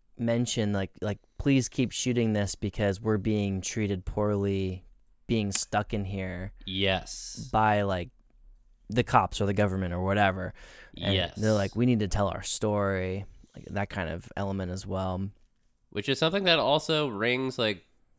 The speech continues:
Speaker 2: fairly true and, like,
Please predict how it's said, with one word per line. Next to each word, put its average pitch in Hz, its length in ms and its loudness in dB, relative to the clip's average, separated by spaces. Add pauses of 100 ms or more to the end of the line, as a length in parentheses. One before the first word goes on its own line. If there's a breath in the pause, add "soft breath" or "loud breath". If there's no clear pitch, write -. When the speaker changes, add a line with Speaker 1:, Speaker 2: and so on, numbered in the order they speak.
(520)
Speaker 2:
fairly 87 480 -2
true 151 560 -4 (240)
and, 92 220 -6
like, 90 440 -4